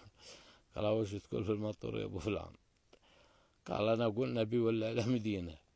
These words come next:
ساعات خلص كلمته، لا والله إلا انفجر عند الماطور. ولا والله يوم أظلم الليل عليهم الربع ذول اللي عيوا على الكهرب، ولا أصيحهم وهم يفزعون لهم ذولا،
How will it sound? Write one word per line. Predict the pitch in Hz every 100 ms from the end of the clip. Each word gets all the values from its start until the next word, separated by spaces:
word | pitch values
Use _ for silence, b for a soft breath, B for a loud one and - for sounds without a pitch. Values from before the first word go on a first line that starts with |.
| B B B -
ساعات | - 85 110 -
خلص | - 143 127 117 -
كلمته، | 120 110 104 - 82 - b b b -
لا | 104
والله | 107 101
إلا | 107 107
انفجر | 104 92 104 104 - - _ -
عند | 98 98
الماطور. | 101 95 80 - - _ _ _ _ _ _ _ _ _ _ B B B _
ولا | 110
والله | 101 104 98
يوم | 113 104 101 - -
أظلم | 107 107 110 107
الليل | 110 104 87
عليهم | 90 104 85 87 95 101 -
الربع | 107 98 87 90
ذول | 107 107
اللي | 95
عيوا | 90 98 92
على | 101
الكهرب، | 95 - 95 85 - _ - b b b _
ولا | 110 110 107
أصيحهم | 98 123 90 - 101
وهم | 95 101
يفزعون | 98 - 82 85 87
لهم | 80 90 85
ذولا، | 80 78